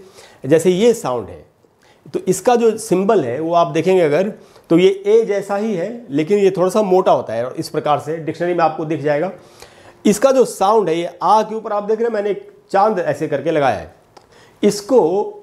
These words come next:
अ नहीं पढ़ना है, अ से ज़रा सा नीचे रखना है। मैं आपको बताता हूँ ये कैसे sound निकलेगा। एक होता है आ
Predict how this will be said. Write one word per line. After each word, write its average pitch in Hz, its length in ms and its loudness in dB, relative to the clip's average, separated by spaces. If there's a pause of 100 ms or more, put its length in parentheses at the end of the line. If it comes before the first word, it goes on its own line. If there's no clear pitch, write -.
(100)
अ 226 240 2
नहीं 208 220 2
पढ़ना 120 260 -6
है, 95 120 -14
अ 190 360 0
से 220 220 2
ज़रा 175 200 2
सा 165 140 -4
नीचे 151 320 -2
रखना 101 200 -6
है। 101 80 -8
मैं 151 120 0
आपको 180 220 0
बताता 190 320 -2
हूँ 202 80 2
ये 185 100 2
कैसे 185 280 -2
sound 151 240 0
निकलेगा। 117 360 -8 (540)
एक 226 160 4
होता 196 220 0
है 170 300 -4
आ 175 120 4